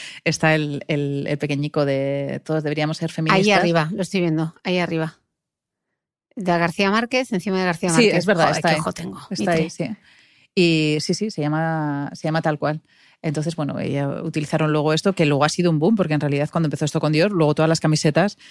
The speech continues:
Speaker 1: eh, luego vi-, vinieron un montón de lemas de, de feminismo en camisetas a, a raíz de esto. Bueno, el caso este es La flor púrpura, que es de Random House, que sacó todos los libros de Chimamanda, eh, en, en unas ediciones muy bonitas,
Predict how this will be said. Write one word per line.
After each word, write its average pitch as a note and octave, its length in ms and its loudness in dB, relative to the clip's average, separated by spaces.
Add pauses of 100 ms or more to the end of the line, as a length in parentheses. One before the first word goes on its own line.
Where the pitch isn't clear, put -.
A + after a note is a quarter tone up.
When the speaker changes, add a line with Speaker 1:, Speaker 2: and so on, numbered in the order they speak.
(240)
Speaker 1:
eh, D#3 80 2
luego D#3 180 6
vi-, E3 180 2
vinieron E3 380 4
un F3+ 60 4
montón E3+ 260 4
de D#3+ 100 4
lemas E3 540 2
de, D3+ 420 -4
de D#3 160 -6
feminismo D3+ 380 -4
en D#3 60 -2
camisetas D#3 440 -4
a, C#3+ 200 -2
a D3 100 -6
raíz C#3+ 180 -2
de C#3 80 -2
esto. - 200 -6 (400)
Bueno, D3+ 180 2
el D#3 100 -2
caso G#3 220 4
este G#3+ 300 4
es G#3 100 0
La E3+ 80 4
flor D#3+ 240 2
púrpura, G3 580 4 (600)
que F3+ 80 4
es D#3 100 4
de D3+ 240 4
Random D#3+ 300 4
House, F3+ 260 2
que D#3+ 180 0
sacó D#3 300 -2
todos E3 180 4
los D3+ 120 0
libros D#3+ 300 2
de D#3+ 220 4
Chimamanda, D#3 840 0
eh, C#3+ 500 0
en, D3 240 -4
en D3+ 180 0
unas E3 220 2
ediciones E3 320 2
muy E3 100 2
bonitas, D#3 360 2